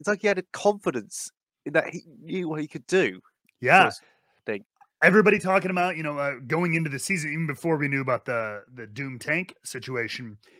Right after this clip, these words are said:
Speaker 2: everybody was, you know, pretty,
Speaker 1: Mm.
Speaker 2: you know, it's Dante Pelican. That's your starting lineup. And,
Speaker 1: Yeah.
Speaker 2: uh, I think, uh, there were, mm, uh, that was one thing when I was sitting there live watching the game, and I'm like,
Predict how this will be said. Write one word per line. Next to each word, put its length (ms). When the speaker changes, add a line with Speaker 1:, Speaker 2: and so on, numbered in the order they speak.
Speaker 2:
everybody 380
was, 160
you 80
know, 220
pretty, 200
Speaker 1:
Mm. 260
Speaker 2:
you 60
know, 100
it's 140
Dante 340
Pelican. 540
That's 200
your 80
starting 320
lineup. 380
And, 260
Speaker 1:
Yeah. 80
Speaker 2:
uh, 300
I 120
think, 200
uh, 100
there 200
were, 160
mm, 180
uh, 80
that 180
was 140
one 160
thing 120
when 100
I 60
was 120
sitting 220
there 100
live 300
watching 280
the 80
game, 340
and 80
I'm 80
like, 240